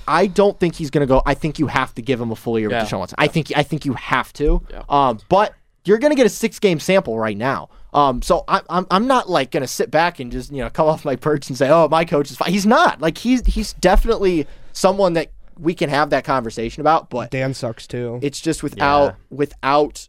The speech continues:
Speaker 1: seeing him with a full year with Deshaun Watson, I just
Speaker 2: Yeah.
Speaker 1: don't think it's fair. Um, because that's what, you can't judge him for eleven games, Jacoby Brissett. I just,
Speaker 2: Yeah.
Speaker 1: I don't think that's a good grading scale.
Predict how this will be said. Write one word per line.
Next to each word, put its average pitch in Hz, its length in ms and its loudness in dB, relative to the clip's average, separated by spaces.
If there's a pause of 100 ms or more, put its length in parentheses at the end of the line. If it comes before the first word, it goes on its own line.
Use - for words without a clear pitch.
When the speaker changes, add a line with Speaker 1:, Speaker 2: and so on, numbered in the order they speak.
Speaker 1:
seeing 143 360 -8
him 135 60 -4
with 117 100 -4
a 113 40 -2
full 131 380 0
year 117 180 2
with 110 160 0
Deshaun 101 300 -4
Watson, 95 320 -6
I 98 100 -8
just - 160 -10
Speaker 2:
Yeah. 107 40 -8
Speaker 1:
don't 110 120 -2
think 107 160 -6
it's - 140 -14
fair. 113 440 0 (280)
Um, 98 180 0
because 110 300 -2
that's 139 500 0
what, 135 300 -2 (600)
you 151 120 -12
can't 226 260 -2
judge 131 220 0
him 123 80 -6
for 123 100 -8
eleven 101 300 -6
games, 95 200 -10
Jacoby 90 300 -12
Brissett. - 320 -14
I 110 80 -10
just, 214 220 -10
Speaker 2:
Yeah. 135 80 -4
Speaker 1:
I 131 80 2
don't 131 200 0
think 131 160 -2
that's 120 220 0
a 104 60 -14
good 113 160 -10
grading 104 320 -12
scale. 85 400 -14